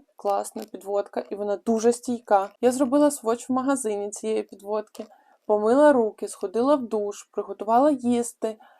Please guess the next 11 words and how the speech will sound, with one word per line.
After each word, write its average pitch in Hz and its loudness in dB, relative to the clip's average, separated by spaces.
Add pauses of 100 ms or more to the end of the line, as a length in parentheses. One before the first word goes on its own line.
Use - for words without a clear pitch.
(260)
Е, 208 4
я 226 0
не 233 2
користувалась 208 2
міцеляркою 214 0
для 202 0
того, 208 0
щоб 196 -12
змити 202 -4
цю 190 -10
підводку, 190 -8